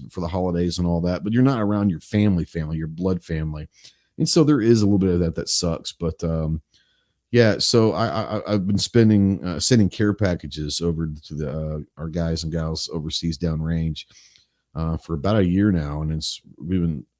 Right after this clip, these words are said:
able to spend about a thousand dollars combined the last year, and each, they say that each care package is about fifteen dollars, so a thousand dollars goes a long way sending a bunch of care packages. So thank you guys for all of that. You guys helping out with super chats and all that.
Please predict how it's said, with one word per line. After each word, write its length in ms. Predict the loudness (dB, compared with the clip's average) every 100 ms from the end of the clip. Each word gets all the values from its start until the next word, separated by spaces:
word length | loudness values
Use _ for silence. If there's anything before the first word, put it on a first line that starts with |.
| -4
able 180 | 0 0
to 60 |
spend 760 | 0 -2 0 0 2 2 0 -4
about 200 | -10 -8
a 20 | -8
thousand 480 | -6 -4 -2 -2
dollars 480 | -2 -2 -2 -4 -6
combined 420 | -6 -4 0 0
the 40 | -2
last 340 | -4 -4 -4
year, 320 | -2 0 -2 -4 -20 _
and 120 | -4 0
each, 220 | 0 2
they 120 | 0
say 360 | 0 2 4 4
that 160 | 0
each 380 | -2 -2 -4 -8
care 180 | -4 -4
package 420 | -2 -6 -4 -6
is 120 | -4
about 420 | -4 -4 -6 -6 -4
fifteen 440 | -6 -2 -2 -2
dollars, 440 | -2 -4 -4 -6
so 280 | -4 -4 -4 -6 _ _ _ -14
a 40 |
thousand 400 | -4 0 2 2
dollars 260 | 4 2 2
goes 160 | 2
a 60 | 2
long 340 | 2 2 2
way 160 | 2 0
sending 220 | 0 -2
a 20 |
bunch 220 | 0 -4
of 60 | -4
care 180 | -4 -2
packages. 300 | -2 -6 -6
So 100 | -4
thank 280 | 0 -2 -2
you 80 |
guys 380 | -2 0 0 -2
for 220 | -4 -4
all 80 | -2
of 80 | -2
that. 200 | -2 -2
You 80 | -2
guys 200 | -4 -2
helping 240 | -4 -4
out 80 | -6
with 80 | -6
super 240 | -6 -6
chats 320 | -6 -6 -6
and 80 | -6
all 140 | -4 -2
that. 200 | -4